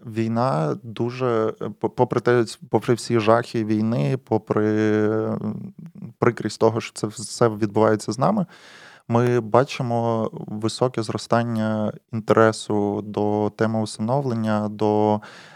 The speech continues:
е, дітей, які залишилися без батьківського піклування серед населення.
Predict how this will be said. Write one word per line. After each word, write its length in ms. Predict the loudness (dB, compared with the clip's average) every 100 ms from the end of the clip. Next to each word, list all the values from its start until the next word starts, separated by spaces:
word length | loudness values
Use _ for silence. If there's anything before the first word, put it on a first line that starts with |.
| -4
е, 80 | 0
дітей, 320 | 0 2 2
які 180 | 0 0
залишилися 560 | 0 0 0 -4 -4
без 220 | -2 -2 -2
батьківського 460 | -8 -8 -6 -6
піклування 460 | -6 -2 0 0 -2
серед 260 | -2 -2 -2
населення. 580 | -4 -4 -2 -4 -8